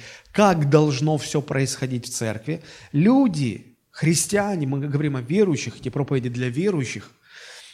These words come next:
а, а, вот, к сожалению, члены церкви не всегда знают, как должно поступать в Доме Божьем,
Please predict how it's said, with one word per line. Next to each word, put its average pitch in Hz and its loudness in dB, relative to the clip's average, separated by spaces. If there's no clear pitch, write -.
а, 127 0
а, - -8
вот, 139 0
к - -8
сожалению, 185 0
члены 190 4
церкви 214 0
не 185 2
всегда 196 0
знают, 131 -2
как 135 6
должно 135 2
поступать 113 -8
в 101 -18
Доме 98 -8
Божьем, 92 -14